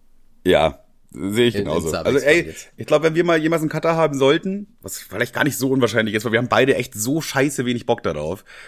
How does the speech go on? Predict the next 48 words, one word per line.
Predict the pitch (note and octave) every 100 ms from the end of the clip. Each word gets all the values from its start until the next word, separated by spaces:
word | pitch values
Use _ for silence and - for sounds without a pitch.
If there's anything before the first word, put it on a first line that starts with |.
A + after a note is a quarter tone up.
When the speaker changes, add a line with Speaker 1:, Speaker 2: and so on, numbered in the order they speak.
| -
Speaker 1:
aber | - B2+
wir | C#3
würden | E3
easy | D3+ F3+ F3+
fifty | F3+ E3 D3+
fifty | E3 D#3 -
machen. | F#2+ F2
Das | G2+ A#2+
heißt, | A#2
du | F#3
kannst | F#3 E3+ F3
dir |
ein | B2+
Eis | D3 -
kaufen, | C#3 B2+ A#2+
wir | A2+
können | G#2 E2+
uns | D2
ein | C#2+
Eis | D#2 -
kaufen. | D2+ C#2 D#2 C2+ -
Also | B2 C3+
vom, | D3+ C3+
vom, | A#2+ C#3+ C#3
<laughs> | - E3+
vom | - D3+
Ding | E3+ F3
her | E3 E3+
wäre | D3
das | D#3 C#3
eigentlich | C#3 D3 C#3+
ein | C3+
guter | D3 C3
Deal. | A#2+ C3 D#2 D2+ - - - - - - -
Speaker 2:
Digga, | D3
ich | C#3 C#3
würd | D#3 D3+
auch | D3+
niemals, | C#3 F3+ A3+ F3+ F#3 G3+
wenn | D3+
ich | C#3+ -
einmal | F3+ F#3+
sage, | F3 E3+
wir | E3
machen | E3+ E3+
jetzt | -
fifty | - E3+ C3+
fifty, | - F3+ - C#3+ G3 -